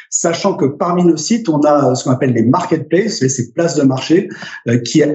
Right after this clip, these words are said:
elles-mêmes hébergent des petits sites et donc, euh, sont des acteurs majeurs aussi du e-commerce. On y reviendra, c'est très important. Le e-commerce, c'est à la fois des grands groupes, mais c'est aussi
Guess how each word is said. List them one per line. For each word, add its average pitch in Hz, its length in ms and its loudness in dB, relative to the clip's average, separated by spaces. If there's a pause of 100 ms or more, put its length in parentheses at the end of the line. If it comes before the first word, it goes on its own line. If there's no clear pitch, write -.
elles-mêmes 196 560 4
hébergent 190 520 0
des 135 140 0
petits 135 260 -6
sites 233 340 0 (200)
et 135 160 4
donc, 165 300 2
euh, 139 100 4
sont 165 240 0
des 135 160 2
acteurs 139 300 0
majeurs 139 340 2
aussi 175 400 0
du 147 280 -2
e-commerce. 135 440 0 (240)
On 143 120 0
y 151 80 4
reviendra, 160 340 2
c'est - 140 -4
très 170 180 0
important. 185 300 2
Le 147 140 2
e-commerce, 170 340 0
c'est 147 60 0
à - 20 2
la 143 120 2
fois 170 180 0
des 123 140 0
grands 131 300 0
groupes, 180 280 2
mais 143 120 2
c'est - 140 -2
aussi 202 280 2